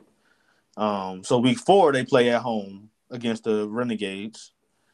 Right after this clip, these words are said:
and week five, they play at home against the Defenders, and then they got a away game, and then they got another away game, and they got three home games back to back. So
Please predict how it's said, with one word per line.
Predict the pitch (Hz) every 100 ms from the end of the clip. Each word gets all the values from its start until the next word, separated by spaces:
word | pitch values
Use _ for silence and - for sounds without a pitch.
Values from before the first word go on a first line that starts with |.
| _ _ _
and | 120 117 113 110 107 107 104 104 107
week | 120 117
five, | - 131 143 127 117
they | 110
play | 110 110 104
at | 98
home | 104 92 90 90 _ _ -
against | 107 101 -
the | 101
Defenders, | 90 - 92 87 - - _ 104
and | 107
then | 107
they | 104 107
got | 104 98 98 -
a | 104 95
away | 101 104 110
game, | 110 107 104 101 101
and | 98 98
then | 98 95
they | 95
got | 95
another | 101 123 110
away | 101 101
game, | 95 95 95
and | 95
they |
got | 95 90 -
three | 107
home | 101 98 92
games | 87 90
back | 90 -
to | 87
back. | 87 87
So | - 85